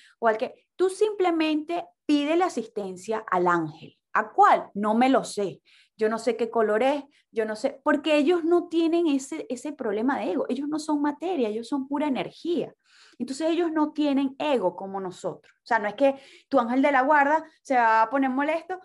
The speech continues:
porque tú le pediste al arcángel Miguel en vez de, eso no pasa con los ángeles. Ellos son puro amor, son una extensión de Dios. Entonces eso no es posible. Entonces, ya aclarando, aclarando esta parte,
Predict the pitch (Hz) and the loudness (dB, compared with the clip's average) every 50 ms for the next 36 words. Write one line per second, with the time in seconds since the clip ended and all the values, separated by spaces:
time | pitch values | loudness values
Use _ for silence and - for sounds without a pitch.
0 | _ _ _ - 262 269 240 226 240 233 247 240 269 254 220 220 254 254 254 214 | _ _ _ -6 -2 -2 -2 0 0 -2 0 2 2 0 0 0 0 0 0 0
1 | 214 - 208 208 226 233 233 220 208 202 202 208 208 208 214 208 - 240 240 - | 0 -2 -6 -6 -6 -6 -6 -4 -4 -4 -4 -6 -4 -6 -4 -2 -4 -4 -4 -4
2 | - 302 285 277 285 277 285 277 247 240 240 262 262 262 311 302 240 196 175 - | -2 0 0 0 0 0 2 0 0 0 -2 -6 -8 -8 -8 -10 -10 -10 -8 -6
3 | - 277 285 208 190 175 196 190 202 247 262 - 285 269 254 - 262 262 262 262 | -4 -4 -4 -4 -6 -6 -6 -4 -6 -6 -4 -2 -4 -4 -4 -4 -6 -4 -4 -4
4 | 254 269 302 339 - - - - 240 240 269 285 339 339 - - 247 214 214 - | -4 -4 -6 -8 -10 -14 -14 -10 -4 -2 -2 -2 -2 -2 -4 -6 -6 -6 -6 -8
5 | 214 220 233 269 262 311 349 - 185 156 160 180 180 - 208 - - 240 233 233 | -6 -4 -4 -2 -2 -2 -2 -4 -6 -8 -12 -14 -14 -14 -8 -6 -6 -6 -4 -4
6 | 240 240 233 220 - - 208 208 - 175 147 - - - _ _ _ _ - - | -4 -4 -4 -6 -8 -10 -12 -10 -10 -10 -12 -12 -14 -18 _ _ _ _ -20 -20
7 | _ _ - 285 339 359 349 349 - - _ _ _ _ _ _ - 202 208 247 | _ _ 0 2 2 2 2 0 -4 -14 _ _ _ _ _ _ -8 0 0 2
8 | 233 240 262 269 302 339 - - - - - 247 240 208 214 214 220 233 240 277 | 4 4 4 4 2 2 2 0 0 0 2 0 2 2 2 2 2 2 0 0
9 | 254 247 - - _ _ _ - 214 214 226 208 202 202 208 220 240 277 - - | 0 -2 -6 -10 _ _ _ -4 -2 -2 0 2 2 2 2 0 -2 -4 -2 -4
10 | 311 - - 294 247 196 185 165 - - 254 294 302 | -4 -2 0 2 2 2 2 0 -4 -6 -8 -8 -8